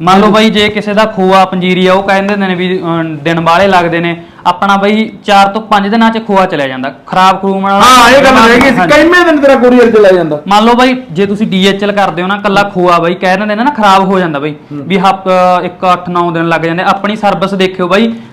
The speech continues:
Speaker 1: ਸਾਰਿਆਂ ਨੂੰ ਬੈਸਟ ਸਰਵਿਸ ਆ ਬਾਈ ਬਰਨਾਲੇ ਦੀ।
Speaker 2: ਕਿੰਨੇ ਦਿਨ ਵਗ ਜੂ?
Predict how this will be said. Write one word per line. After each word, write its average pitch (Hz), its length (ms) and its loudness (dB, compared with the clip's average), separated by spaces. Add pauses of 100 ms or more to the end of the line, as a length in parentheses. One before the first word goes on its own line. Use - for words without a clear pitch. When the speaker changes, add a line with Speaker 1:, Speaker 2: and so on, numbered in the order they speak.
(120)
Speaker 1:
ਸਾਰਿਆਂ 247 340 2
ਨੂੰ 247 280 0 (180)
ਬੈਸਟ 190 360 -4
ਸਰਵਿਸ 175 340 -2
ਆ 147 60 -2
ਬਾਈ 147 120 -4
ਬਰਨਾਲੇ 139 340 -4
ਦੀ। 208 60 0
Speaker 2:
ਕਿੰਨੇ 220 240 4
ਦਿਨ 226 140 2
ਵਗ 185 220 2
ਜੂ? 170 200 -2